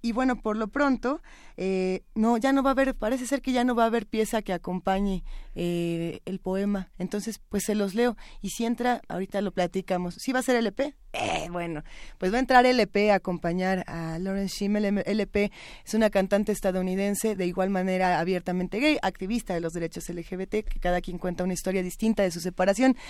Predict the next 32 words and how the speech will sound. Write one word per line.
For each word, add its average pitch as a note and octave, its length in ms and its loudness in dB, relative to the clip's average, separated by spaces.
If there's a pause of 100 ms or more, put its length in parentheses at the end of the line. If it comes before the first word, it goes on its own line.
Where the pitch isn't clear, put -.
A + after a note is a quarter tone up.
(380)
Eh, F#3 200 -2
si A#3 240 -2
no C4 200 8
me F#4 160 4
equivoco, G3+ 600 -2
esta G#3+ 300 -2
canción F3 540 -4
en F3+ 120 -4
algún F3 220 -4
momento G3+ 420 0
nos F3 180 -4
dijeron, F3 420 -8
no G#3+ 100 4
fue A#3 160 4
esta A3+ 140 -2
en A3+ 80 0
particular, E3+ 460 -2
pero F3+ 120 -4
nos E3 100 -2
dijeron G3 240 0
que G#3 100 -2
L G3 120 0
P F#3 140 -4
les F#3+ 100 -4
recordaba F3 380 0
a F#3 40 4
Britney F3+ 260 -2
Spears F#3 400 -2 (400)
y E3+ 80 -4
que E3 200 2
me E3+ 140 2
indigno. A#3 720 8